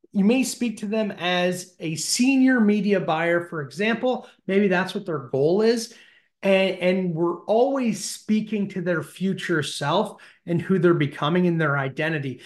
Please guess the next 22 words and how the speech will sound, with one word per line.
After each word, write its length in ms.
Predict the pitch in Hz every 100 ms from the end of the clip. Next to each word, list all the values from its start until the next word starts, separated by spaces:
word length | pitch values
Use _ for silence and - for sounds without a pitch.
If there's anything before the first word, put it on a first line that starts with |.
| - -
And 160 | 185 214
then 80 | 311
we're 120 | 311
bridging 680 | 165 139 151 185 175 226 208
that 320 | 180 160 -
gap. 400 | 165 147 135 -
We're 120 | 170
using 540 | 175 208 208 202 190 170
number 240 | 185 175
three, 460 | - - 185 214 233
the 80 |
power 420 | 185 - 175 185 156
of 120 | -
story, 540 | - 196 202 254 269 - - _ _ -
to 100 | 165
open 360 | 202 208 214
those 200 | 202 175
loops 320 | 170 139 - -
and 140 | 165
close 540 | - - 202 220 214
those 320 | 160 190 175 185
loops 380 | 208 220 -